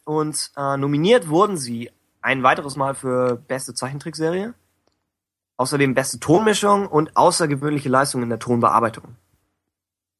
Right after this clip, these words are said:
Also, klassisch, die, die ganzen Tonsachen sind so klassische Star Wars Siege. Das sollte sich, sollte sich fast von selbst verstehen. Und auch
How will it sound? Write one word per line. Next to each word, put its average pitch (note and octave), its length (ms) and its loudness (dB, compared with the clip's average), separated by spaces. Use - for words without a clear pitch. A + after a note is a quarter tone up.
Also, C3+ 460 0
klassisch, F3 360 0
die, G#3+ 220 -2
die F3+ 120 -2
ganzen F#3+ 300 2
Tonsachen D#3+ 440 2
sind C3 180 -4
so B2 120 -6
klassische A#2+ 640 -2
Star A#2+ 360 2
Wars D3 220 2
Siege. E3+ 380 -2
Das - 160 -6
sollte C3 220 2
sich, A#2+ 360 -6
sollte B2 260 0
sich A#2+ 160 -8
fast B2 200 0
von B2 100 0
selbst B2 200 2
verstehen. C#3+ 400 0
Und A#2+ 360 2
auch A#2+ 300 2